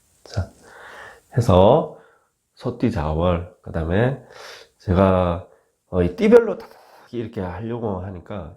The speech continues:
영상을, 네, 어쨌든 이렇게 자주 올리는 쪽으로 해서 찍을게요.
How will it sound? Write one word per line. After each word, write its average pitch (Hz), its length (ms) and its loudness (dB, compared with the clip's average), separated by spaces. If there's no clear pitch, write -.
영상을, 98 580 -6
네, 90 320 -16
어쨌든 135 680 0
이렇게 - 300 -10
자주 117 280 2
올리는 110 400 0
쪽으로 85 460 -6
해서 95 460 -8
찍을게요. 92 680 -10